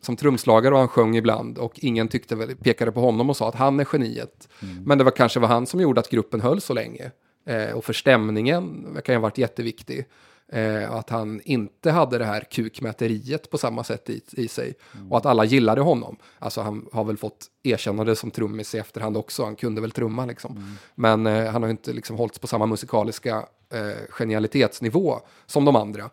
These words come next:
Speaker 2: Mm.
Speaker 1: Men det kanske tack vare honom som gruppen höll ihop.
Speaker 2: Mm.
Speaker 1: Eh, som lite the unsung hero kanske.
Speaker 2: Mm.
Speaker 1: Och såna är också lätta att hitta i ett fotbollslag. Kan du hitta någon sån på plan i di-, dina killar?
Speaker 2: Alltså James Milner får väl vara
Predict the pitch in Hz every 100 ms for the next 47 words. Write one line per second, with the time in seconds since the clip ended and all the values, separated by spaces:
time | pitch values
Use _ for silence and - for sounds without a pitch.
0 | - 92 92 95 123 120 120 120 120 120
1 | 123 120 - 123 120 113 123 175 131 131
2 | 113 113 110 220 _ - 110 104 104 131
3 | 117 113 - 127 123 - 123 113 113 135
4 | 143 135 - 127 127 127 156 175 131 113
5 | 110 - 101 101 104 127 117 - 127 156
6 | 131 - 185 190 - 117 117 107 - 123
7 | - - 110 110 131 143 151 170 214 196
8 | 127 120 - 120 113 113 117 123 120 123
9 | 127 127 - 117 117 127 _ 104 - 107
10 | 120 120 - 127 107 - 127 127 127 143